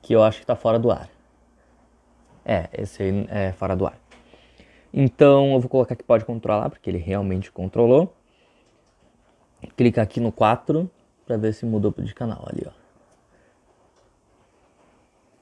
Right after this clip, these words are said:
Mudou de canal.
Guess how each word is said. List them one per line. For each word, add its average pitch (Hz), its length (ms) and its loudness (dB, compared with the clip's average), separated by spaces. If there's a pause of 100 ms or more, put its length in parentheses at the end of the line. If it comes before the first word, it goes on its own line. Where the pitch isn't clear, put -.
(2250)
Mudou 101 300 -2
de 95 100 -6
canal. 135 440 0